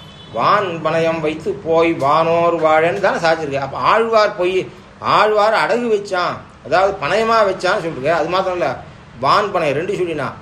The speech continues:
வான்னா மிக உயர்ந்தன பரார்த்தியம்னு அர்த்தம். வான் பணயம் அப்படின்னா என்ன அர்த்தம்? ஆ, "இந்த நகையை வச்சுக்கோ, பணம் கொடு" அப்படின்னு சொன்னா என்ன பண்ணுவான்? அது இருபதாயிரம் ரூபாய் ஒருத்தன் தான் பாஞ்சாயிரம் ரூபாய் கொடுப்பான், பத்தாயிரம் தான் கொடுப்பான்.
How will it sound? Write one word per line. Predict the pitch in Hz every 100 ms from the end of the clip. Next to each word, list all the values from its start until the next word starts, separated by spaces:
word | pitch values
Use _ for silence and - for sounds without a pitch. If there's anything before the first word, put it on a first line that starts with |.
| - - - - 113
வான்னா | 139 180 185 202 165
மிக | 165 202
உயர்ந்தன | 170 190 202 190 190 -
பரார்த்தியம்னு | 147 196 196 175 196 208
அர்த்தம். | 185 151 131 - - - - - 104
வான் | 123 165 214 240 202
பணயம் | 208 180 147 -
அப்படின்னா | 156
என்ன | 175 202 190
அர்த்தம்? | 180 185 185 135 - - - 160
ஆ, | 160 156
"இந்த | 160 175 170
நகையை | 165 202 208
வச்சுக்கோ, | 175 165 170 180 185 - - - -
பணம் | 151 185 190
கொடு" | 180 175
அப்படின்னு | 160 165 165
சொன்னா | 143 165 190
என்ன | 180 180
பண்ணுவான்? | 175 175 190 196 202 - -
அது | 143 147
இருபதாயிரம் | 180 196 185 180
ரூபாய் | 180 208
ஒருத்தன் | 185 175 180
தான் | 202
பாஞ்சாயிரம் | 185 185 185 180
ரூபாய் | 180 190
கொடுப்பான், | 170 143 127
பத்தாயிரம் | 135 135 175 170
தான் | 170
கொடுப்பான். | 151 131 120